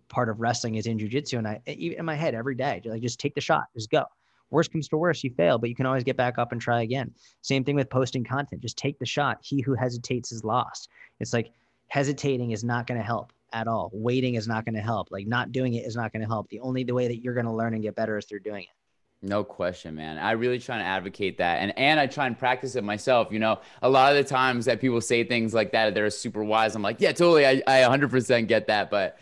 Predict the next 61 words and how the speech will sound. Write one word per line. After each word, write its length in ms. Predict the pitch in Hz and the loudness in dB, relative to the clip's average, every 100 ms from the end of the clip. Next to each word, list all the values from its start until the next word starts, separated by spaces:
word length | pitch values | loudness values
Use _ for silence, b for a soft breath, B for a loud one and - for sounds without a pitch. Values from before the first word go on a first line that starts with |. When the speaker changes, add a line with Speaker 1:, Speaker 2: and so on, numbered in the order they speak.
| B B | B B
Speaker 2:
I 140 | 123 | -2
struggle 340 | 131 143 156 180 | -2 2 2 2
with 160 | 175 | 2
that, 200 | 135 117 117 | 2 2 2
man, 180 | 120 | -2
'cause 160 | 120 120 | -2 -6
sometimes 420 | 127 131 143 135 | -6 -4 -4 0
I'll 80 | 135 | 0
post 280 | - 139 139 | 0 -4 -4
a 60 | |
video 460 | 117 127 139 127 117 | -2 0 2 2 2
and 140 | 107 - b b | 0 -6 b b
I'll 120 | 113 | 0
like 320 | 113 117 131 139 | 4 4 4 4
it 60 | |
in 100 | 123 | 2
the 80 | 120 | 2
moment, 380 | 117 127 127 110 | 2 4 2 2
and 100 | 117 | 2
then 80 | 113 | 4
I'll 140 | 107 | 4
rewatch 380 | 117 113 117 120 | 2 4 2 2
it, 60 | |
and 80 | 120 | -4
I'm 120 | 113 | -4
like, 260 | 107 92 - _ _ | -2 -4 -6 _ _
"Oh 300 | 175 196 196 | 0 4 4
my 220 | 180 139 113 90 - | 4 4 2 -2 2
God, 400 | 139 139 139 135 | 6 6 6 6
who 200 | 139 139 | 4 2
am 320 | 135 131 143 | 4 6 8
Speaker 1:
<laughs> 0 | |
Speaker 2:
I?" 400 | 139 127 120 113 - 240 190 - | 6 6 6 4 0 -12 -12 2
And 80 | 143 | 6
I 40 | |
wanna 220 | - 151 | 8 6
take 220 | 143 147 143 | 4 -2 -6
it 100 | 120 | -2
down, 320 | 131 147 143 | 0 0 2
but 180 | 127 - | 0 0
I 120 | 120 | -4
try 300 | - 135 139 | 0 2 2
and 180 | 127 120 | 0 -2
encourage 400 | 101 120 120 - | -2 -2 -2 -4
people, 240 | 95 104 | -6 -4
like, 180 | 98 92 | -4 -4
"Leave 240 | 107 117 | -4 -2
that 220 | 117 107 | -2 0
up. 320 | 113 107 - - | 0 -2 -2 -12
Keep, 160 | 104 | -16
just 140 | 104 - | -16 -12
keep 240 | 113 117 | -8 -6
moving 280 | 117 113 107 | -6 -6 -8
forward. 480 | - 104 104 98 90 | -4 -2 0 0 -2
Like, 220 | 87 85 | -4 -6
just 200 | - - | -10 -16
keep 340 | _ 107 104 - | _ -10 -10 -10
putting 240 | 104 98 | -10 -8
it 100 | 95 | -6
out." 340 | 92 90 78 - | -2 -2 -4 -8
'Cause, 320 | 87 82 | -10 -10